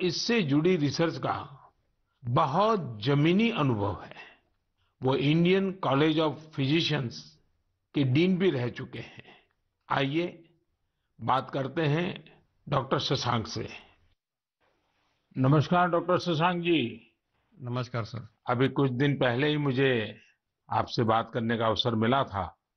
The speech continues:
Speaker 1: आपके विचारों की स्पष्टता मुझे बहुत अच्छी लगी थी। मुझे लगा देश के सभी नागरिकों को आपके विचार जानने चाहिए।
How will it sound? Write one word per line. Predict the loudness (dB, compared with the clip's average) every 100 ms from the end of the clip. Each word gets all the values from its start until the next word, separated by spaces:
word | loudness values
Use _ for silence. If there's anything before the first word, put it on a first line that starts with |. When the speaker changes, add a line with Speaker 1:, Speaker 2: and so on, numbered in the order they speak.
| _ -4
Speaker 1:
आपके | -4 -4 -2
विचारों | 0 0 0 0 2 0
की | 0 -6
स्पष्टता | -6 -8 -2 -2 -2 -2 -2 -2 -8 -20 _ _ _ -8
मुझे | -2 0
बहुत | 2 0 0 -4
अच्छी | -6 -2 0
लगी | 0 -2 -6
थी। | -10 -16 -18 _ _ _ -2
मुझे | 0 2
लगा | 2 2 0 -2 -8 _ _ _ -8
देश | -2 -2 -2
के | -4
सभी | -2 -2 0 2
नागरिकों | 2 0 0 -4 -4
को | -8 -10 -12 -16 _ _ -4
आपके | -2 -2
विचार | -2 0 0 0
जानने | 0 0 -2
चाहिए। | -4 -6 -10 -10